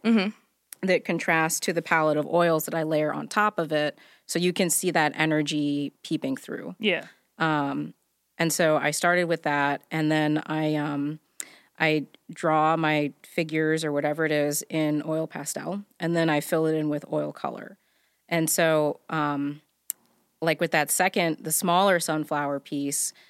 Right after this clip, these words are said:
Speaker 2: I, um, it's funny, I approached it, I was like, "I don't want this to be perfect. I want this to look a little bit fucked up.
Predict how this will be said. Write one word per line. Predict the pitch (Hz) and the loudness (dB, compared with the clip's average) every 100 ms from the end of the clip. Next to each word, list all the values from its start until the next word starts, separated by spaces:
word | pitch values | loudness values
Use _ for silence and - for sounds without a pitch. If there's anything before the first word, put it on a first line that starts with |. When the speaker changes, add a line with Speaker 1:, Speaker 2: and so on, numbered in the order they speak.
| _ _ _ | _ _ _
Speaker 2:
I, | 160 160 160 160 156 147 _ - | 0 2 4 4 2 -2 _ -8
um, | 160 151 147 147 151 _ _ _ _ _ _ _ _ _ _ _ - - | -2 -2 -2 -4 -6 _ _ _ _ _ _ _ _ _ _ _ -20 -8
it's | 170 | -4
funny, | 185 170 156 | 0 2 4
I | 160 | 2
approached | 165 - 180 175 | 2 2 2 2
it, | 165 | 0
I | |
was | 156 | 0
like, | 156 143 - _ _ _ - | 0 -2 -4 _ _ _ -4
"I | 165 151 _ | -4 -4 _
don't | 180 165 151 | -2 0 0
want | 156 147 | -2 -4
this | 147 | -6
to | - | -4
be | 151 143 | -6 -6
perfect. | 143 143 156 | -8 -8 -6
I | 151 | -4
want | 151 160 160 | -4 -4 -2
this | 156 - | -4 -2
to | 170 | -2
look | 156 151 | -2 -2
a | |
little | 165 160 | -2 -2
bit | 156 151 | -4 -6
fucked | - 147 - | -2 -2 -2
up. | 143 147 | -6 -6